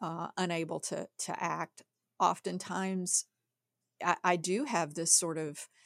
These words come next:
you know, the fuzzy thinking and the detachment from everything that's going on around me. It's sort of this, um,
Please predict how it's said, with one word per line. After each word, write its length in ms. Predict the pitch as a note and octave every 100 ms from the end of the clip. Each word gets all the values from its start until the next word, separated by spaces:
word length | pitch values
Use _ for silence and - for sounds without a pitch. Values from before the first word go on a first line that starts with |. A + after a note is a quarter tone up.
| - _ _ _
you 140 | F3+
know, 220 | D#3+ D#3 D#3
the 100 | F3
fuzzy 360 | G#3+ G3+ G#3+
thinking 760 | G3 A3 A3+ G#3+ E3+ D#3 D#3 -
and 220 | F3 E3+
the 60 | E3+
detachment 920 | E3+ - - F#3+ - - E3+ D#3+ -
from 600 | - E3+ E3 E3+ E3 E3 -
everything 400 | F3+ F3+ F#3 E3+
that's 200 | E3 -
going 260 | E3 E3
on 200 | D#3 D#3
around 340 | D3 D3+ F3 -
me. 240 | - D#3 _ _ _
It's 180 | F3 -
sort 200 | A3+ G#3+
of 140 | G3
this, 340 | F#3 E3+ - -
um, 600 | D#3+ D#3+ D#3+ D#3+ D#3+